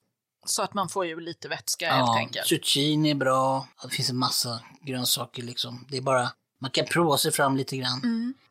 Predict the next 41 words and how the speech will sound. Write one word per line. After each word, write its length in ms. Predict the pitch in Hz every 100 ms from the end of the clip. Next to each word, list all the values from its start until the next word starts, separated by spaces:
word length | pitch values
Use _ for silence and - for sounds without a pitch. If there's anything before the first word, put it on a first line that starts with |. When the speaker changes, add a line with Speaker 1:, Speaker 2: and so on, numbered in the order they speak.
| _
Speaker 2:
Men 140 | 147 151
det 100 | 151
blir 220 | 165 165
himla, 500 | 170 147 143 139 143 - 131 143 143
man, 240 | 160 160
man 120 | 175
känner 280 | 175 190 175
sig 400 | 165 170 160 156
inte, 380 | 170 165 143 135
man 160 | 151 156
kan 140 | 175
känna 180 | 160 165
sig 100 | 151
välkommen 600 | 151 143 - 160 165 147
på 220 | - 143
påskbuffén 600 | 139 160 - 143 127 131
Speaker 1:
Ja. 400 | 131 208 180 156 156
Speaker 2:
utan 260 | 139 127
att 60 | 127
behöva. 420 | 127 131 127 123 123 _
Speaker 1:
Ja, 100 | 285
men 140 | 302
det 120 | 294 311
vill 240 | 233 190
man 260 | 180 170 165
ju. 80 |
Man 180 | 185 233
vill 140 | 226 247
ju 60 |
att 140 | 214 -
alla 260 | 175 165
ska 240 | 160 - 165 160 170 - -
ha 300 | 190 160 147 - -
lite 260 | 208 170
samma 500 | 202 196 175 160 160 156
utbud, 640 | 233 190 - - 233 170
så 100 | -
att 40 | 170
Speaker 2:
Absolut. 400 | - 165 147 139 -
Speaker 1:
säga. 120 | 202
Mm. 200 | 196 226